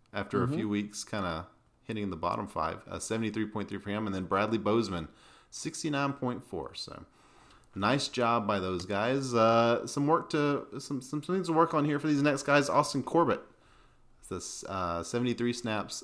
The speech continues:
Speaker 1: a fifty-seven point three. Then you had D J Moore with a forty-seven point two. Now, how much of that was D J being hurt? You know, in this, in the kind of the second half of the game. I don't know.
Speaker 2: I, I always, I,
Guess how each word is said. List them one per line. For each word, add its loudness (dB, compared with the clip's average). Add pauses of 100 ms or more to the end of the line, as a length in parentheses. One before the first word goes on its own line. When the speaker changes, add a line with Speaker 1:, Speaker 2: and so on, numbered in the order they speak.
Speaker 1:
a -8
fifty-seven -2
point -8
three. -6 (760)
Then -4
you 2
had 0
D 0
J 2
Moore 4
with 0
a -2
forty-seven -4
point -6
two. -2 (320)
Now, -2
how 2
much 0
of 0
that 2
was 0
D 0
J 2
being -2
hurt? -2 (1600)
You -6
know, -2
in 0
this, -4
in -6
the -4
kind -4
of -2
the -2
second -6
half -4
of -14
the -4
game. -4
I -2
don't -4
know. -4 (500)
Speaker 2:
I, 6
I 10
always, 6
I, -6